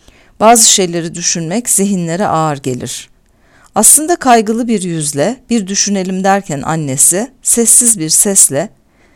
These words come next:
"Siz sakatsınız, evlenemezsiniz." demek istemişti.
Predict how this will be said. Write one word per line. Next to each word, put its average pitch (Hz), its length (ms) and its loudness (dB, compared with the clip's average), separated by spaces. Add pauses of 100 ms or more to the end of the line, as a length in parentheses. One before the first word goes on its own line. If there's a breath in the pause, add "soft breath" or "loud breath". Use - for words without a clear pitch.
(160)
"Siz - 260 2
sakatsınız, 277 840 2
evlenemezsiniz." 220 1080 2
demek 139 280 -4
istemişti. - 760 -2